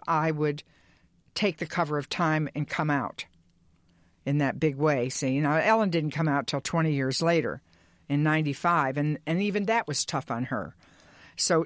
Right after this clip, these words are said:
seventy-five, I was more like, it wasn't because I was doing anything particularly that they were gonna exploit. It was just me being gay is what they were gonna exploit in our relationship. Uh, so I, I was kind of,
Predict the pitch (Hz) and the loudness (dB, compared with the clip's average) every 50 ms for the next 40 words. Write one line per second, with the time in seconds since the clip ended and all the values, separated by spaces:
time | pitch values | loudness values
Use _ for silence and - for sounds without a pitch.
0 | - - - - - - 226 220 247 247 202 - - 180 160 156 156 147 175 196 | -2 -6 -2 0 2 4 4 4 4 2 2 2 2 2 2 4 2 2 4 4
1 | 220 240 247 196 - - 180 170 165 165 160 156 147 147 143 - - - - 180 | 4 4 2 2 2 2 2 2 2 2 2 2 2 0 -2 -2 -4 -4 -4 0
2 | 196 226 240 240 247 202 175 156 - 180 147 165 143 143 143 143 143 165 185 202 | 2 2 2 2 2 0 0 0 -2 -2 -2 -2 -2 -2 -4 -2 -2 0 0 0
3 | 190 180 170 156 151 151 - 156 151 - - 151 - - 185 - - 170 156 143 | 0 0 0 -2 -2 -2 -4 -4 -6 -4 -8 -8 -6 -4 -6 -2 -2 -2 -2 0
4 | 143 143 139 147 123 - - 151 143 139 139 131 143 147 139 139 131 131 - _ | -2 -2 -2 -4 -4 -2 -2 -2 -2 -2 -4 -6 -4 -2 -2 -2 -2 -4 -6 _
5 | - - - - _ _ _ _ _ _ _ - - - - - - 190 190 196 | -20 -20 -20 -20 _ _ _ _ _ _ _ -8 -6 -4 -6 -4 -2 0 2 4
6 | 185 160 165 160 - 156 151 156 147 - 170 160 - - 156 165 170 165 151 170 | 4 2 2 -2 -4 -4 -4 -4 -2 -2 -2 -2 -4 -4 -4 -4 -2 -2 0 0
7 | 160 160 160 156 - 208 240 247 208 160 147 - - - - - - 170 151 147 | 0 0 0 2 2 2 4 4 4 2 2 0 -2 -4 -4 -2 -2 0 0 0
8 | 147 147 151 139 131 - - - - - 151 131 117 107 - - - - - _ | 0 0 -2 -4 -4 -6 -6 -8 -4 -2 -2 -2 -2 -4 -6 -10 -14 -14 -16 _
9 | _ - 156 165 156 156 151 151 156 170 196 220 214 - 170 143 - - - 101 | _ -2 0 2 2 2 2 2 2 2 2 2 2 0 -2 -2 -2 -2 -2 -2
10 | - - - - - - - - - - - - _ - 156 156 151 147 147 - | -4 -6 -10 -20 -20 -20 -20 -20 -20 -20 -20 -20 _ -2 0 2 2 2 0 -2
11 | - _ _ _ _ _ _ _ _ - 240 - 214 185 185 180 175 165 160 160 | -6 _ _ _ _ _ _ _ _ 0 2 4 4 6 6 6 4 4 4 2
12 | 160 - - _ _ _ _ _ _ _ 185 180 175 - - - - 247 240 220 | 0 0 -4 _ _ _ _ _ _ _ -2 0 0 0 0 2 2 4 4 4
13 | 190 160 147 - | 0 -2 -4 -8